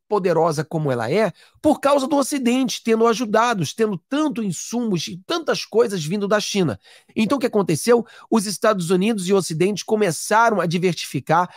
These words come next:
a começar a pegar produtos de outras áreas, de outros países.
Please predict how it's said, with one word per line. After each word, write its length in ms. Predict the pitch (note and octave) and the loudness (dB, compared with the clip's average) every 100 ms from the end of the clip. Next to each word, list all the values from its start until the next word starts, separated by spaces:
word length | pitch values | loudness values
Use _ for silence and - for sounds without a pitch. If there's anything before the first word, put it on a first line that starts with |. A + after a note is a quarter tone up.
| - - | -8 -6
a 80 | |
começar 540 | F3+ B3 A#3 F#3+ A3+ A#3+ | -4 0 0 0 0 0
a 60 | - | 0
pegar 380 | - A3 F#3 | -6 -2 -2
produtos 520 | - G3+ C#3+ G#3 - E3+ | 0 -2 0 -2 -4 -2
de 100 | G3+ | 2
outras 380 | G#3 A3+ G#3+ | 2 2 2
áreas, 300 | F3 E3+ D3+ | 2 2 2
de 60 | C#3 | 2
outros 200 | F#3 - | 0 -2
países. 540 | - G#3+ F3 C#3+ G#2 | 0 2 2 2 -2